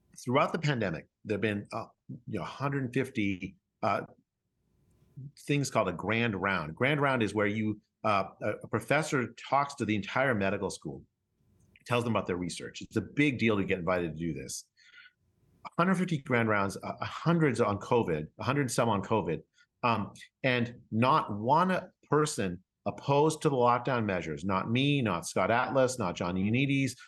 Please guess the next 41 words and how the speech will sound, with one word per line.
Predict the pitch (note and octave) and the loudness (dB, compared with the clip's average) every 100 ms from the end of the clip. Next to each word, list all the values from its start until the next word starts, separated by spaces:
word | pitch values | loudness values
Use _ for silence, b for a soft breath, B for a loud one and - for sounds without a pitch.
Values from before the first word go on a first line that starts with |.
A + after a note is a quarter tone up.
| - | -2
not | G#2 A#2 A2 | -2 2 0
Mike | A2 A2 | 2 4
Levitt, | A#2+ C3 G#2 | 4 2 0
the, | G2+ - | 0 0
a | F#2+ | -2
Nobel | G#2 A2 G#2+ - | 0 2 2 2
Prize | A#2 A#2+ | 0 0
winner | A#2 F#2+ | -2 -4
in | E2 | -2
bi-, | E2+ - | -4 -2
in, | G2+ F2+ G#2 | -6 -6 -6
in, | F2 E2 | -6 -6
in | F#2 | -4
biology, | E2+ G#2 B2 G2+ F#2 B B _ - | 0 2 2 0 -4 B B _ 0
uh, | G2+ F2+ B2 | 0 2 0
in | A2+ | 0
chemistry, | A#2 C3+ C3 F#2 E2+ E2+ - _ - | 0 -2 -2 -2 -4 -6 -18 _ 0
uh, | G#2+ G2+ A2+ | 0 0 0
who | A2+ | 0
opposed | G2+ B2+ A#2+ | 4 4 4
lockdowns. | A2+ A2 - F2+ F2+ | 4 2 0 -2 -2
Not | A#2+ B2 - A#2 | 0 0 0 0
one | C#3+ F3+ E3+ - | 2 2 -2 0
person | F3 E3 B2 G2+ | 0 0 -4 -4
opposed | G#2+ B2+ B2 B2+ | -2 2 2 2
to | |
the | A2+ | 2
lockdowns, | A2+ A#2 A#2 F#2 F#2 - A#2 | 4 2 -2 -2 -4 -6 -2
no | A2 | 2
matter | C3 A2 A#2 | 2 0 0
how | C3+ - | 0 2
prominent, | D3 D3+ A#2+ - b - | 2 2 0 -6 b -2
have | C3 | 2
been | D#3 | 2
invited | D3 B2+ B2+ A#2 | 4 4 4 2
to | |
give | G2 A2 | 2 2
a | G#2 | 0
talk | - A2+ G2 C2+ - _ b _ - | 0 2 2 2 -6 _ b _ -2
at | A#2+ C3 | -2 -2
Stanford, | - A#2+ A#2 F2 D#2+ | -2 0 0 -4 -6